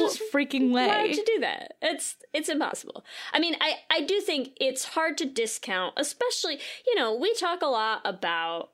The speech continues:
Speaker 1: this generation, millennial generation, the, what, what's after us? Gen Z?
Speaker 2: I
Speaker 1: Is that
Speaker 2: don't even
Speaker 1: right?
Speaker 2: know, yeah.
Speaker 1: I think Gen Z,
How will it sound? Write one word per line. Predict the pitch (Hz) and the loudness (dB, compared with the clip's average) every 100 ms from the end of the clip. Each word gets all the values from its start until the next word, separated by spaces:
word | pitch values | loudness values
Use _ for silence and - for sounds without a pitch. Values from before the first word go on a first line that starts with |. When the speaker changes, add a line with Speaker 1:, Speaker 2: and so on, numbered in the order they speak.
| _ | _
Speaker 1:
this | 208 208 285 277 - - | -4 0 0 0 -8 -4
generation, | 269 262 254 262 262 254 220 | -2 0 0 0 0 -2 0
millennial | 226 262 262 254 | 0 0 0 0
generation, | 254 240 233 233 - 233 226 214 | -2 -2 -2 -2 -2 -2 -4 -4
the, | 208 202 196 196 | -2 0 0 0
what, | 254 - 262 | -2 -4 -4
what's | 240 247 | -2 0
after | 185 - | -2 -2
us? | 156 | -6
Gen | - 185 180 180 185 - - | -4 -4 -4 -8 -12 -16 -10
Z? | 196 196 254 311 | -6 -4 -2 -2
Speaker 2:
I | 262 202 | 0 2
Speaker 1:
Is | |
that | 165 | 2
Speaker 2:
don't | 170 | 0
even | - | 0
Speaker 1:
right? | 185 | 0
Speaker 2:
know, | 180 | 0
yeah. | 180 185 202 190 - | 0 0 -2 -4 -4
Speaker 1:
I | |
think | 208 269 | -2 0
Gen | 269 254 | 0 0
Z, | 254 226 233 233 233 | -2 -4 -4 -6 -8